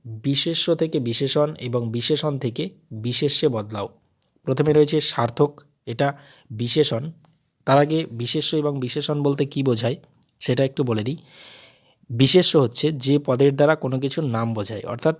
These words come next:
যে কোনো কিছুর নাম বোঝাতে পারে, সেটাই হলো বিশেষ্য। আর বিশেষণ হলো সেই বিশেষ্য বা সর্বনাম পদের দোষ, গুণ, অবস্থা, পরিমাণ ইত্যাদি বোঝায় যে পদের দ্বারা, সেটাই হলো বিশেষণ। প্রথমে রয়েছে সার্থক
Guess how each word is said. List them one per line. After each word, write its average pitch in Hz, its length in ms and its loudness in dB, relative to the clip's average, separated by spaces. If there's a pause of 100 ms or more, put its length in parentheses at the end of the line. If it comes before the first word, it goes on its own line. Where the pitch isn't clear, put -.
(100)
যে 123 200 0
কোনো 143 180 0
কিছুর 143 260 -2
নাম 120 200 -2
বোঝাতে 127 320 0
পারে, 117 200 -2
সেটাই 131 320 0
হলো 143 140 4
বিশেষ্য। 117 500 -2 (400)
আর 107 120 -4
বিশেষণ 135 480 2
হলো 110 220 -2 (380)
সেই 135 200 4
বিশেষ্য 135 480 2
বা 151 160 2
সর্বনাম 143 500 0
পদের 131 400 -2
দোষ, 135 340 2
গুণ, 131 320 0
অবস্থা, 127 400 -2
পরিমাণ 123 440 -2 (420)
ইত্যাদি 147 380 2
বোঝায় 147 280 4
যে 135 180 -2
পদের 131 340 -2
দ্বারা, 117 240 -2
সেটাই 131 320 0
হলো 151 220 0 (280)
বিশেষণ। 110 480 -2 (520)
প্রথমে 147 300 0
রয়েছে 147 300 2 (340)
সার্থক - 480 -2